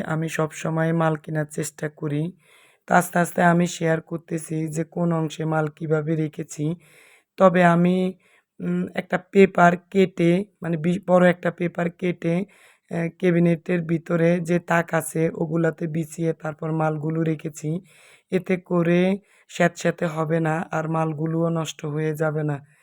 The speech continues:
তা না হলে কিন্তু, উম, কাঁচের মালের একটা স্যাঁতস্যাঁতে ভাব আছে, ওটাতে কাঠের মানে ওয়াল ক্যাবিনেট নষ্ট হয়ে যায়। তা আমার কিন্তু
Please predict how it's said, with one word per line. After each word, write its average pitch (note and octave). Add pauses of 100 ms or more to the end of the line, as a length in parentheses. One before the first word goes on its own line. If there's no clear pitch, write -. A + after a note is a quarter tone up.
(340)
তা F3
না F3+
হলে F3+
কিন্তু, F3 (200)
উম, F3
কাঁচের F3
মালের E3 (500)
একটা F3
স্যাঁতস্যাঁতে E3
ভাব D#3
আছে, D#3+ (200)
ওটাতে D#3+ (100)
কাঠের E3 (580)
মানে E3+
ওয়াল E3
ক্যাবিনেট E3
নষ্ট D#3+
হয়ে D#3+
যায়। D#3 (760)
তা F#3+ (140)
আমার F#3+
কিন্তু F#3+